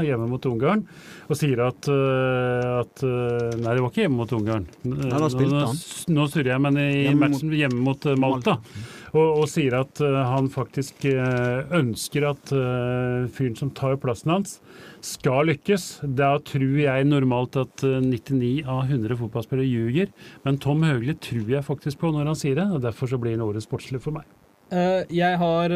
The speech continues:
Speaker 3: Zlatan, jeg, som leide Stortorget i sentrum av Malmö for at fansen skulle få se han komme hjem og spille Champions League for Paris Saint-Germain mot gamleklubben. Det er ålreit gjort.
Speaker 2: Ja.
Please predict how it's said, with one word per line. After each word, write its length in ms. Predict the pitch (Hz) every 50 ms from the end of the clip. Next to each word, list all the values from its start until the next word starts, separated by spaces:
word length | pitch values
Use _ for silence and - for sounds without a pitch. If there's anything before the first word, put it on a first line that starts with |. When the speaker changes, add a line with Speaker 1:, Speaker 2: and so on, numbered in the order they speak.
| 175
Speaker 3:
Zlatan, 640 | 160 - - - 143 135 131 123 - - - 214 220
jeg, 80 | 214 175
som 160 | 185 190 185
leide 220 | 175 151 147 165 156
Stortorget 540 | - - 147 135 127 - 156 151 151 165 156
i 20 |
sentrum 320 | - 143 127 - 147 147
av 80 | 156 156
Malmö 400 | 151 147 131 123 120 123 151 170
for 160 | 165 165 156
at 80 | 151 151
fansen 480 | - 147 135 127 120 120 - - 156 156 151
skulle 160 | - 160 135
få 80 | 151 151
se 160 | 147 - 135 135 135
han 380 | 143 147 143 147 151 147 143 139
komme 240 | 156 147 147 143
hjem 160 | 135 139 139 139
og 60 | -
spille 160 | 151 143 135
Champions 300 | 147 143 131 139 135 127 139
League 400 | 139 143 143 139 139 143 143 139
for 240 | - - 143 139 135
Paris 320 | - - 143 139 135 127
Saint-Germain 400 | 143 135 127 147 143 143 147 147
mot 220 | 139 135 139 135 -
gamleklubben. 640 | 170 156 147 131 127 131 123 139 139 165 180 175 156
Det 80 | 165
er 80 | 208 254
ålreit 240 | 196 151 151 151 147
gjort. 300 | 147 139 - - - - _ _ - - - - - -
Speaker 2:
Ja. 140 | - -